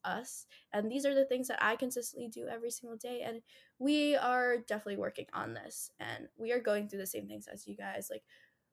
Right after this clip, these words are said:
we are experiencing the same things, and we are trying to figure out as best as you can, as best as we can. So we really wanted to give this,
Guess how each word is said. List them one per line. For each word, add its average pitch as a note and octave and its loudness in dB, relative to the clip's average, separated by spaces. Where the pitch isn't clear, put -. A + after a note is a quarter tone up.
we A3+ 6
are G#3 8
experiencing E4 4
the D4+ 4
same C#4+ 0
things, C4+ 0
and A3+ -4
we G#3+ -2
are G3+ -2
trying A#3+ -2
to - -4
figure G#3+ -4
out - -2
as G3+ -2
best G#3+ -8
as G#3 -6
you G3+ -6
can, G3 -4
as G#3 -4
best A3 2
as G#3+ 0
we G3+ -2
can. F#3 -4
So - -2
we B3+ 4
really A#3+ 10
wanted G#3+ 4
to G#3 -6
give G3+ -2
this, G3 -2